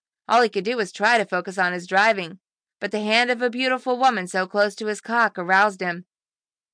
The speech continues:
When Jeff had finally reached Jade's house, he parked the car in her driveway. Neither of them moved. Jade had unhooked her seatbelt with her free hand, and her other hand moved to the large bulge in Jeff's pants.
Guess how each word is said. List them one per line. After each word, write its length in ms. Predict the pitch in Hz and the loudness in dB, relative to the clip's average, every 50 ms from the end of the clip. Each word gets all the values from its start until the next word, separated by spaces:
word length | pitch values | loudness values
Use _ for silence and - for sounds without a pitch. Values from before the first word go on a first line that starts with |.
| _ _ _ | _ _ _
When 180 | 233 233 233 | -4 -2 0
Jeff 220 | 220 277 359 370 - | 2 2 2 2 0
had 120 | 247 - | -2 0
finally 300 | - 214 226 233 214 190 | 2 2 2 2 0 -2
reached 320 | 175 202 233 240 - - | -2 -2 -4 -4 -6 -4
Jade's 260 | - 185 180 180 - - | -2 -2 -2 -2 -4 -4
house, 440 | 196 202 208 202 190 180 - - - _ _ _ _ | 0 2 2 2 2 0 -4 -10 -20 _ _ _ _
he 120 | _ 233 226 | _ -10 -6
parked 320 | - 220 226 247 - - | 0 2 2 2 2 -2
the 80 | 330 320 | -6 -6
car 260 | - 233 202 190 190 | 0 2 4 4 4
in 80 | 190 | 2
her 80 | 202 214 | 0 -2
driveway. 600 | 202 214 202 196 185 185 190 180 175 170 185 180 - _ _ _ _ _ _ _ _ _ | 0 2 4 4 2 2 0 -2 -2 -2 -4 -8 -14 _ _ _ _ _ _ _ _ _
Neither 340 | 233 262 311 285 247 214 190 | -4 -2 0 2 4 4 4
of 60 | 185 | 2
them 200 | 190 175 170 170 | 0 -4 -4 -2
moved. 380 | 185 208 208 190 175 185 - _ _ _ _ _ _ _ _ _ _ _ _ | 0 0 0 0 -2 -6 -12 _ _ _ _ _ _ _ _ _ _ _ _
Jade 220 | - 247 254 302 339 | 2 2 2 2 2
had 120 | 349 269 | 0 2
unhooked 420 | 254 254 247 240 240 233 226 - | 0 0 0 0 -2 -2 -2 -2
her 60 | 269 277 | -4 -6
seatbelt 540 | 262 - 233 190 - - 190 180 170 135 | -4 -6 -8 -8 -2 2 2 4 4 2
with 120 | - 208 - | -2 -4 -4
her 120 | 220 226 | -4 -4
free 280 | - - 208 208 233 233 | -2 -2 0 0 0 -2
hand, 360 | 214 196 175 175 170 180 - - - | -2 -2 -2 -2 -4 -4 -8 -14 -10
and 140 | - 202 220 | -4 0 2
her 80 | 233 | 4
other 220 | 240 247 220 220 196 | 4 4 2 0 -2
hand 240 | 196 190 185 180 185 | -2 -2 -2 -2 -2
moved 200 | 190 196 185 - | -4 -4 -4 -6
to 60 | 196 | -6
the 100 | 190 190 | -6 -2
large 380 | 180 196 202 196 190 175 - - | 0 2 4 4 2 0 -2 -2
bulge 280 | 208 208 208 196 185 | 0 0 2 0 -2
in 120 | 180 175 175 | -4 -6 -4
Jeff's 280 | 196 190 185 180 - | -4 -4 -4 -4 -6
pants. 440 | - 208 190 185 175 156 - - - | -10 -8 -6 -6 -6 -6 -8 -12 -20